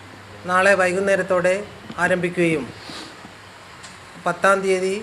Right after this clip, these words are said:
രാവിലെ വിഗ്രഹപ്രതിഷ്ഠയോടുകൂടി അവസാനിക്കുകയാണ്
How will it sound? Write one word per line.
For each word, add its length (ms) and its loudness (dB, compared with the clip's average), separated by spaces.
രാവിലെ 400 2
വിഗ്രഹപ്രതിഷ്ഠയോടുകൂടി 1200 -2
അവസാനിക്കുകയാണ് 600 0